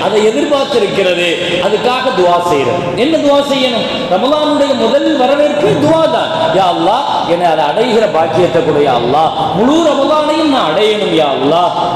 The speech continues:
அதை அல்லாஹ்ட்ட கேட்கணும். ரெண்டாவது சலாமத்தாக அடையணும்னு கேட்கணும். சலாமத்துனா என்ன?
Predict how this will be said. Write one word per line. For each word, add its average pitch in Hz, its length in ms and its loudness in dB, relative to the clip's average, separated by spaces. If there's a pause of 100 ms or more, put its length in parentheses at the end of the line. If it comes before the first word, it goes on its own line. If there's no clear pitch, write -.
(140)
அதை 190 200 2
அல்லாஹ்ட்ட 175 320 0 (120)
கேட்கணும். 139 400 -2 (280)
ரெண்டாவது 220 540 0 (400)
சலாமத்தாக 285 800 0 (120)
அடையணும்னு 208 540 0
கேட்கணும். 160 400 -2
சலாமத்துனா 269 580 0 (160)
என்ன? 240 120 -2